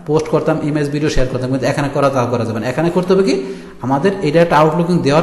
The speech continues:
পরে, আমাদের সুন্দরভাবে সমস্ত কিছু যখন আউটলুকিং সেটিং করা শেষ, তখন আমার এখানে কোনো কিছু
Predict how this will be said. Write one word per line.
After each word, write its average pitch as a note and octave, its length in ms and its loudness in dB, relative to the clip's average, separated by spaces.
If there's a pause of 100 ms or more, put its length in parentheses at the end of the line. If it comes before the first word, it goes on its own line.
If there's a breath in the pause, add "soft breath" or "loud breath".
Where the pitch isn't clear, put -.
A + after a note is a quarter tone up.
পরে, F#3 220 4
আমাদের D3 280 0 (340 loud breath)
সুন্দরভাবে E3+ 460 2
সমস্ত E3+ 300 0
কিছু E3+ 160 0
যখন E3+ 120 0
আউটলুকিং D#3+ 320 -2
সেটিং E3 240 0
করা F3 160 4
শেষ, D#3 200 2 (580 loud breath)
তখন D#3 220 0
আমার G3 180 2
এখানে E3+ 300 2
কোনো E3+ 220 0
কিছু E3 300 -2